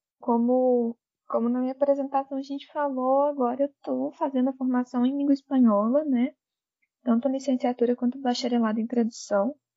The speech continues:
Então, essa primeira experiência foi chave. Foi chave, foi super decisiva, né? Porque, é, na época que eu fui, eu estudava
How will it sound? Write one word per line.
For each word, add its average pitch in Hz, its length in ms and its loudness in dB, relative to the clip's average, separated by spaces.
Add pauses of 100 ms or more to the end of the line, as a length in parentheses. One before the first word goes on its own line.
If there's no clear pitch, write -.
(580)
Então, 233 600 4
essa 240 220 -2
primeira 247 320 -2
experiência 254 760 0 (120)
foi 269 360 -2 (640)
chave. 240 800 0 (880)
Foi 262 140 2
chave, 262 440 2
foi 285 160 2
super 302 300 2
decisiva, 302 760 -2
né? 233 300 0
Porque, 226 680 0 (1160)
é, 214 520 2
na 220 180 0
época 330 360 -4
que 311 120 0
eu 277 100 2
fui, 262 380 -2
eu 285 100 2
estudava 233 1200 2